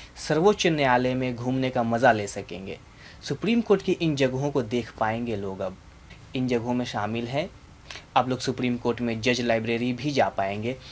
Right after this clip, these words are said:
जहां उन्हें एजुकेशन संबंधी फिल्म भी दिखाई जाएगी। यह योजना शनिवार से शुरू होगी, जिसके लिए एडवांस बुकिंग भी कराई जा सकती है। यह टूर सुबह दस बजे से दोपहर, आ, साढ़े ग्यारह बजे तक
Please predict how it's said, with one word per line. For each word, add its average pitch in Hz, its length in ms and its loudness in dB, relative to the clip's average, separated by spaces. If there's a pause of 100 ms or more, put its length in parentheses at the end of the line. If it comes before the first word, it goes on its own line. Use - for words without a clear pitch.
(180)
जहां 175 280 0
उन्हें 165 320 0
एजुकेशन 147 500 0
संबंधी 139 460 -2
फिल्म 139 340 -4
भी 147 160 2
दिखाई 113 360 -4
जाएगी। 95 380 -8 (380)
यह 135 100 4
योजना 120 440 0
शनिवार 110 460 0
से 117 160 -4
शुरू 131 260 -2
होगी, 139 300 -2
जिसके 143 460 -2
लिए 147 300 0 (320)
एडवांस 143 400 4
बुकिंग 139 360 -2
भी 143 140 -2
कराई 107 260 2
जा 101 160 -2
सकती 101 440 -8
है। 101 140 -10 (560)
यह 196 180 4
टूर 196 300 2
सुबह 180 280 2
दस 135 300 2
बजे 185 220 2
से 190 140 -2
दोपहर, 123 560 0 (340)
आ, 110 220 8
साढ़े 123 340 2
ग्यारह 135 480 6
बजे 139 240 0
तक 117 180 -2